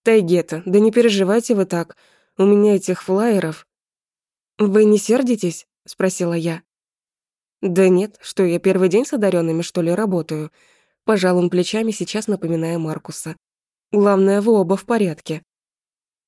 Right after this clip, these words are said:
«В относительном», не удержался от подколки Рик, поглядывая на мои руки, стиснувшие его плечи,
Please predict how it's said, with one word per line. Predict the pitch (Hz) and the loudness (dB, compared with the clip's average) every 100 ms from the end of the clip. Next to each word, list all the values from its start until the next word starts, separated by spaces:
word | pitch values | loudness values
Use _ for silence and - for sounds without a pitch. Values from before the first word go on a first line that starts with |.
| _ _ _ | _ _ _
«В | 220 196 | 0 2
относительном», | 202 208 208 208 262 - 170 160 147 _ _ _ - | 2 2 2 0 -6 -4 -4 -4 -10 _ _ _ -2
не | 196 | 0
удержался | 180 180 170 175 - | 2 0 -2 -6 -6
от | 175 | -8
подколки | 180 - 185 180 196 | -8 -4 -4 -2 -2
Рик, | 214 262 _ _ _ _ | -2 -4 _ _ _ _
поглядывая | 233 208 202 175 180 | 0 2 2 2 0
на | 185 | 2
мои | 185 190 | 2 0
руки, | 196 240 233 | 0 -2 -2
стиснувшие | 185 - 185 220 214 233 226 | -6 -2 -2 -2 -4 -4 -2
его | 214 180 | -2 -2
плечи, | 180 190 185 - | -4 -4 -4 -6